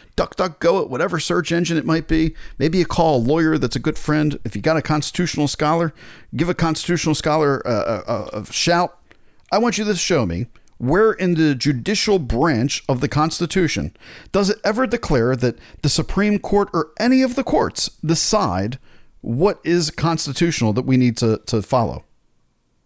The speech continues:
It doesn't. I'll save you a, a search. I'll save you having to make a phone call. I'll save you having to look it up on Google. It doesn't decide that anywhere. In fact,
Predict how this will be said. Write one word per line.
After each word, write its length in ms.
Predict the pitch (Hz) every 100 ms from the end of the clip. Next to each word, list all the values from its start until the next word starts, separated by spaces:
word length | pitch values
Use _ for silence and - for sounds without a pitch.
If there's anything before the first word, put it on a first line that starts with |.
| _
It 160 | 147 -
doesn't. 320 | 175 113 80 _ _ _ _ -
I'll 120 | 131
save 280 | - 196 185
you 320 | 170 165 143
a, 240 | 131 131 117
a 120 | 123 110
search. 420 | - 190 196 -
I'll 100 | 117
save 300 | 117 180 185
you 120 | 165
having 260 | 143 151 139
to 40 |
make 200 | 120 127
a 40 | -
phone 320 | - 202 190
call. 300 | - 175 175 - - -
I'll 100 | 120
save 260 | - 185
you 80 | 160
having 320 | 131 143 143
to 60 | 120
look 240 | 139 180
it 80 | -
up 160 | 151 135
on 160 | 117
Google. 420 | 117 185 190 190 - - -
It 140 | 151 143
doesn't 320 | 202 196 190
decide 360 | 175 160 156 143
that 200 | 135 151
anywhere. 320 | 170 110 113
In 80 | 147
fact, 500 | - 233 185 -